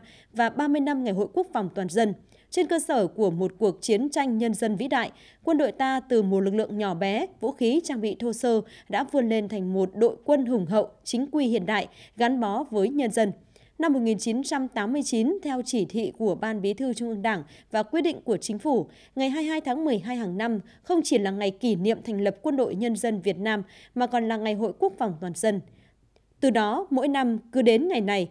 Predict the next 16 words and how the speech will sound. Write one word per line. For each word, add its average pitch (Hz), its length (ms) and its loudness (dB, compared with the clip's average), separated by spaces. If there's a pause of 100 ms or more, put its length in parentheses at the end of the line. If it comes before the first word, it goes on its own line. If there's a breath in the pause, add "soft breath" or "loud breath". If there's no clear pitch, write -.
(200 loud breath)
cả 247 100 2
nước 330 260 2
nói 277 200 0
chung, 330 280 2 (100)
tỉnh 185 180 0
Bắc 226 120 -4
Kạn 196 180 -4
nói 190 140 -2
riêng 240 300 2 (220 loud breath)
lại 254 260 0
có 240 80 0
nhiều 302 240 0
hoạt 202 120 -2
động 208 220 0
kỷ 240 120 2
niệm. 196 240 2